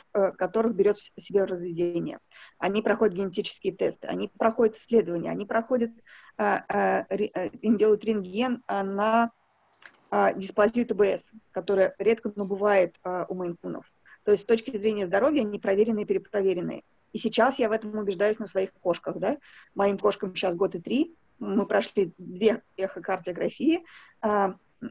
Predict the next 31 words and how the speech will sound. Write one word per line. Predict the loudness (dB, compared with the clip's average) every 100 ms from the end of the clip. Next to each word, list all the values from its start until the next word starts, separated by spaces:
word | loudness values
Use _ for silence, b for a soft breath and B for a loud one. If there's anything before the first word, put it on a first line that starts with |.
| -6
м, | -4 -2 -2 -4 -2
кардиологи, | 0 4 4 2 -4
к |
которым | -6 -6 -4
я | -2
приезжала, | -2 -2 0 2 2 0
с | -2
удовольствием | 0 0 -2 -8
говорили: | 0 2 2 0 B B
«О, | 4 6 6
какое | 4 4 4
у |
вас | 4 2
классное | 0 0 _ -4
сердце, | -2 0 0 -2
стеночки | -4 -2 -2 -4 -4
тоненькие, | 0 2 2 0 -2 -2 -2 _ _
красота». | -4 2 2 2 0 2 2 0
Даже | 0 2 4
намёка | 4 4 2 0 -6
нет, | -6 -10 _ _ _ _
да, | -2 0
то | 2
есть | 0 0
это | -2 0 -2
кошки | 0 0 0 -6
со | -4
здоровым | -2 2 2 0
сердцем. | -2 -4 -4 -14 -14
Тьфу-тьфу. | -8 -8 -8 -18 -18 _ B B B B B B B 2
А, | 4 4